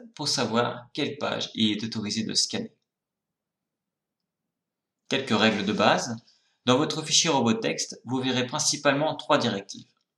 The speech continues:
Allow, qui indique aux robots qu'ils peuvent accéder à certaines pages ou sections. Disallow, c'est le contraire de allow. Il dit au robot de ne pas accéder à une page ou à une section.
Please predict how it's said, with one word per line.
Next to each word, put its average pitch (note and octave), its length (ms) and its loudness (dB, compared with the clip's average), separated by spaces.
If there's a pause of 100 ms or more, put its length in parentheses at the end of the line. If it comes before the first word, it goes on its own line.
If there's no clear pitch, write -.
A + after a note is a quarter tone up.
(180)
Allow, B2 580 4 (420)
qui B2+ 140 0
indique A#2 320 4 (100)
aux D3+ 60 0
robots A#2 400 2
qu'ils - 220 -4
peuvent G#2 160 0
accéder G#2+ 540 0
à A2 60 -8
certaines A2 360 -4
pages G#2 260 2
ou F#2 60 -10
sections. - 560 -4 (800)
Disallow, A#2+ 720 2 (640)
c'est - 220 4
le A2 100 6
contraire A#2 400 2
de G2+ 180 0
allow. G2+ 480 -2 (140)
Il B2 120 2
dit D3+ 100 0
au D3 80 4
robot B2+ 280 0
de C#3 80 0
ne B2 120 2
pas G3+ 180 0
accéder C#3 400 0
à A2+ 80 6
une G#2+ 180 -2
page C3+ 300 2
ou A2 60 -4
à - 20 -2
une G2+ 80 -8
section. A#2 580 0